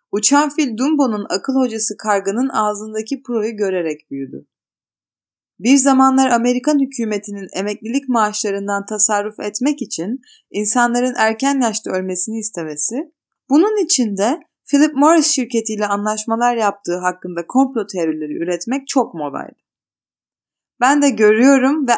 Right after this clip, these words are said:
arttırıyorum. Bence dünyadaki bütün sigara ve alkol karşıtı oluşum,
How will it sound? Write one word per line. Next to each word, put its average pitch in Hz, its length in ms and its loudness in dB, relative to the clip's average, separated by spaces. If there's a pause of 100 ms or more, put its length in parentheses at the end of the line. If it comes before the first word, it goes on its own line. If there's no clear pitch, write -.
arttırıyorum. 147 640 -2 (1000)
Bence 202 640 0 (360)
dünyadaki 208 720 0
bütün 320 560 0
sigara 220 560 2
ve 175 80 0
alkol 180 480 0
karşıtı 175 500 -4
oluşum, 202 640 -6